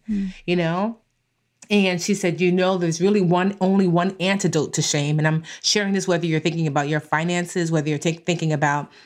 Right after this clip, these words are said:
Speaker 2: your goals, whatever it is, especially us as women, we struggle with this. She said, "The only antidote to shame is voice." And it, like, hit me like a ton of bricks.
Speaker 1: Mm.
Speaker 2: And she was like, "In sharing whatever it is that you're afraid of,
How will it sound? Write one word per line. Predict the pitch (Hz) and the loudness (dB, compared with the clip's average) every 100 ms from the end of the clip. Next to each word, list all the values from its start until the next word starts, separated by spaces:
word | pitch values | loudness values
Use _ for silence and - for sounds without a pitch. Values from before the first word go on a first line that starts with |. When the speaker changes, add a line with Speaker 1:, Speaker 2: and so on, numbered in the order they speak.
| - _ | -20 _
Speaker 2:
your | 170 160 | -2 -2
goals, | 139 185 185 190 170 | 2 2 4 2 0
whatever | 160 165 170 | 0 0 0
it | 175 160 | 0 0
is, | 147 143 | 0 -2
especially | 170 240 240 226 | -2 -2 -2 -2
us | 165 170 | -2 0
as | 170 165 | -2 0
women, | 160 160 147 | 2 2 2
we | 151 | 0
struggle | - 151 151 | 0 0 0
with | 147 143 | -2 -2
this. | 143 139 - - - | -2 -4 -8 -16 -4
She | - | 0
said, | 208 196 165 | 2 2 2
"The | 175 | 0
only | 185 202 233 233 214 | 2 2 4 4 2
antidote | 180 196 196 185 143 135 - | 0 -2 0 0 0 0 -2
to | - | -2
shame | - - 156 160 | 0 0 0 0
is | 151 135 | 0 0
voice." | 143 131 127 - - - _ _ _ _ _ _ | 0 0 -2 -8 -12 -16 _ _ _ _ _ _
And | 170 | 2
it, | 175 | 4
like, | 160 | 2
hit | 135 127 180 202 | -2 0 0 2
me | 170 | 0
like | 160 151 | 0 0
a | |
ton | 139 156 | -2 0
of | 143 | 0
bricks. | 139 139 - - - - - _ _ _ 220 | 0 -2 -4 -14 -14 -20 -20 _ _ _ -2
Speaker 1:
Mm. | 208 | 2
Speaker 2:
And | 175 | 4
she | - 214 | 4 2
was | 190 165 - | 4 2 2
like, | 151 143 143 - _ _ | 0 -2 -6 -14 _ _
"In | 190 220 233 | 0 4 2
sharing | - 240 254 262 240 | 2 0 0 2 2
whatever | 170 175 202 214 233 | 2 2 0 0 0
it | 202 | 2
is | 170 160 | 2 2
that | 143 | -2
you're | 151 151 147 | 0 0 0
afraid | 143 - 170 175 | -6 0 0 2
of, | 190 190 214 | 2 2 0